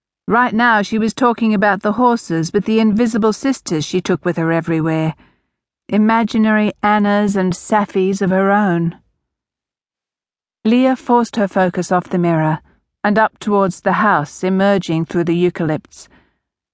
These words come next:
The homestead seemed to grow towards them like something from a nightmare.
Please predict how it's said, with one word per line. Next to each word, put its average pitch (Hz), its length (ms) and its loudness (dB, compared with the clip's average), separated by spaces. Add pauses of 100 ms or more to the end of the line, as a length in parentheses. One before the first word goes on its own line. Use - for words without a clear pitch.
(380)
The 190 100 2
homestead 214 600 0
seemed 196 260 -2
to 185 100 -4
grow 208 440 2
towards 208 640 -2
them 175 420 -4
like 170 260 -2
something 196 400 -2
from 175 180 -2
a 170 60 0
nightmare. 151 680 -2